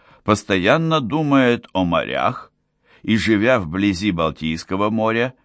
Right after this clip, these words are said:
хорошо знает дорогу и в Чёрное, так что увековечил своими именами даже днепровские пороги, по которым, следовательно, плавал, как по давнишнему просторному пути.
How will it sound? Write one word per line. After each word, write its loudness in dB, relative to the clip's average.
хорошо 4
знает 0
дорогу -2
и -4
в -20
Чёрное, -4
так 2
что -2
увековечил -2
своими -2
именами -2
даже 0
днепровские -4
пороги, -4
по -2
которым, -2
следовательно, -2
плавал, 0
как -6
по -2
давнишнему -2
просторному -4
пути. -10